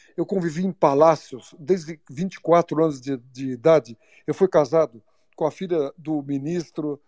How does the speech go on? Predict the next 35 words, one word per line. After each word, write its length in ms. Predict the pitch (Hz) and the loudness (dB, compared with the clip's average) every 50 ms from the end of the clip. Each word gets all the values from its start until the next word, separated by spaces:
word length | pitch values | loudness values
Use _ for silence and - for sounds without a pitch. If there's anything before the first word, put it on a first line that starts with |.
| _ _ _ _ _ | _ _ _ _ _
é, 320 | - 139 139 139 143 139 139 | -8 -4 -4 -2 -2 -2 -2
governador, 800 | 135 151 143 143 160 156 151 139 120 160 165 170 160 160 160 139 | -2 -2 -2 0 2 2 2 0 0 0 0 2 2 0 -2 -4
prefeito, 540 | - - 151 151 151 - 160 160 156 147 - | -6 -6 -6 -6 -4 -4 -2 -2 -2 -4 -4
senador, 580 | - 160 151 156 147 127 117 156 160 156 151 - | -6 -4 -2 -2 -4 -2 0 0 0 0 0 -2
tudo 300 | _ 190 196 175 160 165 | _ -6 -8 -8 -8 -8
Ney 180 | 156 175 175 | -6 -6 -6
Braga 440 | 147 123 143 143 143 143 135 - 139 | -4 -2 0 2 2 2 0 -2 -6
aqui 180 | 135 _ 143 139 | -12 _ -14 -16
no 100 | 135 - | -16 -10
Paraná. 480 | - 139 135 131 127 117 117 113 107 101 _ _ _ _ _ _ _ _ _ _ | -8 -6 -6 -6 -8 -12 -16 -18 -20 -20 _ _ _ _ _ _ _ _ _ _
Entendeu? 480 | 151 147 131 147 151 151 156 156 156 - | -16 -12 -8 -6 -2 0 0 0 0 -2
Eu, 100 | - 147 - - 208 | -6 -8 -8 -8 -10
eu, 200 | 190 185 170 147 | -8 -6 -4 -4
em 40 | 135 | -4
vinte 220 | 123 143 185 - | -4 -4 -6 -6
e 40 | - | -2
quatro 380 | - - 151 151 147 - 139 143 | 2 4 4 4 4 4 4 4
anos 200 | 151 160 147 147 | 4 4 4 0
eu 80 | 156 | -2
vivi 260 | 139 143 131 127 147 151 | -4 -4 -4 -4 -2 -2
em 80 | 147 | -2
palácios. 640 | 139 - 143 131 127 127 127 - - - - - - _ _ _ _ _ _ _ _ | 2 2 2 4 4 2 0 -2 -6 -12 -20 -20 -20 _ _ _ _ _ _ _ _
Então 280 | - 151 139 - 170 165 | -8 -8 -2 2 2 2
eu 60 | 160 | 2
conhecia 760 | - - 156 156 143 - - - 170 175 170 170 175 147 - _ _ _ _ _ _ _ _ | 2 2 2 2 2 -2 -4 -2 0 2 4 4 2 0 -2 _ _ _ _ _ _ _ _
toda 460 | - 277 269 240 220 196 147 - 160 | 4 6 6 8 6 4 2 0 -2
a 20 | 151 | -2
estrutura 520 | 143 - - 160 147 135 - 160 151 151 | -2 -6 -8 -10 -8 -6 -4 -4 -2 -2
da 140 | 135 143 139 | -2 -2 -4
política 480 | - 143 139 135 156 151 - - 151 | -4 -6 -6 -4 -4 -6 -4 -4 -4
de 80 | 131 143 | -4 -2
bastidor, 720 | 127 135 151 139 - - - 139 123 117 147 147 151 143 | 0 2 2 2 0 -2 -6 -8 -4 0 2 4 4 4
eu 80 | 143 135 | 2 0
participei 580 | - 143 139 135 - - 143 - - 147 139 | 0 0 0 0 -4 -10 -16 -6 -2 -2 -2
isso. 320 | 131 127 131 123 - - | 0 -2 -4 -6 -8 -12